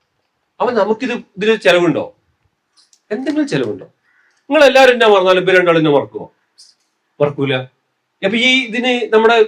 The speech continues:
ഇങ്ങനെ കുടുംബത്തിനിടയിൽ ജീവിക്കുമ്പോ എങ്ങനെ ജീവിക്കാൻ പറ്റും? ജീവിതത്തിന് വിലയുണ്ടാകുമോ ഇല്ലേ? അല്ലെങ്കിൽ രാവിലെ ആകുന്നു ഉമ്മാനോട് അടി ഉണ്ടാക്കണേ,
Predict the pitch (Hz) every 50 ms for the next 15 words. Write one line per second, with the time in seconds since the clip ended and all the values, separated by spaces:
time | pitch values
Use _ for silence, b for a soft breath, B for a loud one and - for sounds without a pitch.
0 | - - 277 269 269 277 294 294 285 277 262 208 220 220 208 208 196 220 208 220
1 | 220 214 196 190 190 196 202 190 156 160 170 165 165 180 170 - 175 160 156 156
2 | 156 151 - _ _ _ _ _ _ _ _ _ _ _ 170 175 180 185 190 185
3 | 170 156 156 147 139 131 135 135 127 120 110 110 - 104 - _ _ _ _ _
4 | - 151 143 156 175 175 180 175 165 175 175 160 151 147 160 165 165 156 151 147
5 | 156 175 175 151 123 107 90 - - _ _ _ _ _ _ _ _ _ _ _
6 | _ _ - 139 156 170 170 170 151 151 147 143 156 156 165 175 170 165 160 160
7 | 160 165 170 185 220 220 - _ _ 147 147 151 151 160 160 165 156 151 160 160
8 | 160 160 160 262 262